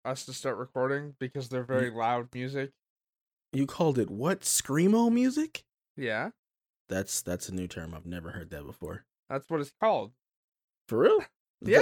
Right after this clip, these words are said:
Speaker 2: that's a thing?
Speaker 1: Yeah.
Speaker 2: God, I'm
Speaker 1: When
Speaker 2: old.
Speaker 1: it's, um, it's also, like, rock metal is another term for it, but, like, uh, generally it's a lot of, it's music that, like, either has a section of the song where it's just someone screaming,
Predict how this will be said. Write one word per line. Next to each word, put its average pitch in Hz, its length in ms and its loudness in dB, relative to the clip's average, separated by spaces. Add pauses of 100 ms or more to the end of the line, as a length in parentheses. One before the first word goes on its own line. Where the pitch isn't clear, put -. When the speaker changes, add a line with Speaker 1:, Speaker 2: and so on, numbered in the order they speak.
(100)
Speaker 2:
that's 185 160 6
a 117 60 -2
thing? 302 360 8 (600)
Speaker 1:
Yeah. 294 360 12 (680)
Speaker 2:
God, 92 200 0
I'm 98 100 -2
Speaker 1:
When 92 200 8
Speaker 2:
old. 85 140 -8 (380)
Speaker 1:
it's, 208 260 6
um, 196 600 8 (1080)
it's - 360 2 (100)
also, 208 340 6
like, 151 300 6
rock 127 400 0
metal 160 480 2 (160)
is 151 240 -2
another 143 360 2
term 165 320 -2
for 180 240 6
it, 160 160 0
but, 160 120 0
like, 143 320 6 (1200)
uh, 147 260 8
generally 175 520 6
it's 143 140 0
a 156 60 -6
lot 160 160 4
of, 147 100 2
it's 147 180 -4
music 165 340 -2
that, 143 180 0
like, 135 280 0
either 151 260 0
has 156 380 6
a 147 60 -6
section 165 440 0
of 170 100 -2
the 160 60 -4
song 151 400 2
where 139 100 0
it's 131 120 -6
just 143 260 -8
someone 139 320 -2
screaming, 147 640 -6